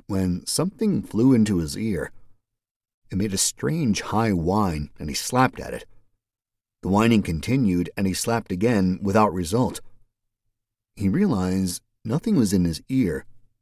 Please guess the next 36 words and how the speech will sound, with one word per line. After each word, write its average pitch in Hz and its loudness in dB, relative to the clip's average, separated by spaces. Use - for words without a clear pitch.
nothing 80 0
physical 82 0
at 71 -8
least. 110 -2
It 98 -2
was 85 -4
just - -2
the 92 -4
sound 90 -4
that 104 0
made 110 6
it 107 -2
feel 185 0
like 69 -10
that. 76 -8
It - -6
was 90 -2
a 95 -2
very 101 2
high, 90 -2
annoying 92 2
whine, 95 -4
barely 120 4
audible 110 2
as 76 -8
a 78 -12
sound, 101 -2
but 92 -2
more 113 2
like 151 -2
a 92 -4
vibration. 90 -2
Slowly 98 4
he 78 -4
turned 110 -2
himself, 78 -6